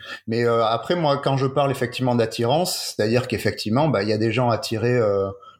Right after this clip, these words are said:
bah, par les chaussures ou qui s'excitent sur ces chaussures. Bon, bah, effectivement, ça se construit sur quelque chose de biologique, mais il y a bien des, euh, si les chaussures n'existaient pas,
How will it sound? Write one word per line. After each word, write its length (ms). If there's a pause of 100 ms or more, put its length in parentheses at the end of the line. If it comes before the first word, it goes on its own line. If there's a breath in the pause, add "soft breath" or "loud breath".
bah, 140
par 240
les 80
chaussures 480
ou 60
qui 120
s'excitent 340
sur 180
ces 180
chaussures. 540 (500 loud breath)
Bon, 160
bah, 160
effectivement, 540
ça 120
se 60
construit 340
sur 160
quelque 160
chose 160
de 60
biologique, 540
mais 100
il 40
y 40
a 60
bien 340 (320 loud breath)
des, 220
euh, 120
si 160
les 120
chaussures 280
n'existaient 460
pas, 240